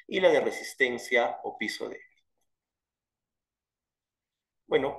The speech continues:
ahora vienen unas irregularidades que ya son un poco más sencillas de entender. Y vamos a empezar con la irregularidad de masa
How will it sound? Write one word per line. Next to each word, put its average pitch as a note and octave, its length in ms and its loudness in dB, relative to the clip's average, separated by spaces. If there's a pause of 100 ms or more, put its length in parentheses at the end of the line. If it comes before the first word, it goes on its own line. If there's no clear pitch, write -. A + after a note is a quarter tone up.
ahora G3 220 8
vienen F3 260 4
unas D#3 260 2
irregularidades B2 560 2
que A#2 160 -6
ya A#2+ 140 2
son A#2+ 400 -2
un A#2+ 180 -14
poco A2+ 320 -2
más A2 400 -4
sencillas G#2 920 -6
de A2+ 80 -4
entender. - 680 -10 (800)
Y F#3+ 100 -8
vamos G#3+ 300 4
a F#3 40 0
empezar - 600 6 (1400)
con C3+ 220 2
la C#3 260 8
irregularidad A#2 720 2
de A2+ 140 -4
masa A#2 560 0